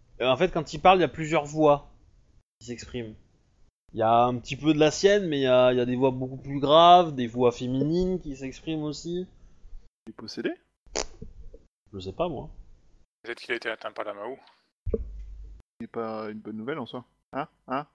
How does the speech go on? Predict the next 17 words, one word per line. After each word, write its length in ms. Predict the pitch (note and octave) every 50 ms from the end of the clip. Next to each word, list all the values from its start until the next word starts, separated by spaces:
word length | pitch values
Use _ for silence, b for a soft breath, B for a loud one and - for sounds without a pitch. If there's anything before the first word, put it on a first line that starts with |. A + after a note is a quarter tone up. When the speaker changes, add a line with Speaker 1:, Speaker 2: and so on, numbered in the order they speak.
| _ _ _ _ _ _ _
Speaker 2:
Je, 280 | - - A2+ A2+ A2+
je 60 | -
dis 100 | - A2+
ça, 120 | - - B2
je 40 | A2+
dis 60 | B2+
rien, 160 | D#3 F#3 F#3
mais, 140 | C3+ A2+ A2
euh... 220 | A2+ A#2+ A#2+ A#2+ A2 - _ _ _ _ -
euh, 520 | B2+ B2 B2 B2 B2 B2 B2 B2 B2 A#2+ -
ok. 200 | - - - C#4+ E3 B3+ C4+ _ _ _ _ _ _ _ _
Du 120 | A#2+ -
coup, 200 | _ - D#3 E3+
ça, 160 | - - - -
c'est 160 | - - -
pas 100 | A#2+ A#2
cool. 260 | _ - G3+ C4 _